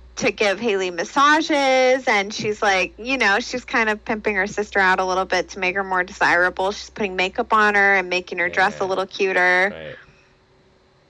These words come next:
Speaker 1: That's happening.
Speaker 2: Mm-hmm.
Speaker 1: Um, let's see. Uh, so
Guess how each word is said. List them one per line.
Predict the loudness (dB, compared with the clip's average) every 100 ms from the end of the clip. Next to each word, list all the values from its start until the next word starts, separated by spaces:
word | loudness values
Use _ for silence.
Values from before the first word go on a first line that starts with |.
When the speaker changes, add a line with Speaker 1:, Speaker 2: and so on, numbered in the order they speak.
| _ _ _ -4
Speaker 1:
That's | -4 2
happening. | 2 2 0 -4 -6 -12 -20 -20
Speaker 2:
Mm-hmm. | -16 -10 2
Speaker 1:
Um, | 6 8 8 6 0 -10 _ _ _ _ _ _ -4
let's | -2 -2
see. | -4 -2 0 2
Uh, | 2 4 2 0 -8
so | -2 2 4 4 2